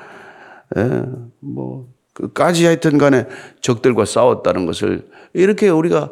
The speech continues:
칭-, 칭송해 주는 거란 말이죠. 그래서 우리가 죽음이라는 한 페이지를 닫으면 그 인간을 칭송할 줄 알아야 된단 말이에요. 근데 우리는 뭐 옛날부터 부관 참시 이런 것까지 하던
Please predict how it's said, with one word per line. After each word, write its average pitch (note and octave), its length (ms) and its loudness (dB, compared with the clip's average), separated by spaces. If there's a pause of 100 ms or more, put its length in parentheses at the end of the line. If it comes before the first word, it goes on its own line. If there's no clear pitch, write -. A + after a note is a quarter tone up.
(220)
칭-, A3+ 300 -2 (180)
칭송해 A#3 560 2
주는 G3 320 0
거란 A2 260 0
말이죠. D#2 400 -8 (760)
그래서 A#3+ 220 4
우리가 A#3+ 260 2
죽음이라는 G3 1000 2
한 G#3+ 260 -2
페이지를 G#3+ 520 2
닫으면 B2 400 0
그 E3+ 120 2
인간을 F#3 440 0
칭송할 C4 500 0
줄 C#3 200 -2
알아야 C#3+ 220 0
된단 G2 320 -4
말이에요. - 240 -6 (1400)
근데 C4 180 6
우리는 C#4 300 6
뭐 G#3 200 4
옛날부터 E3 500 2
부관 G3 420 2
참시 A3 520 -2
이런 B3 300 2
것까지 D3+ 320 -2
하던 A#2 540 -8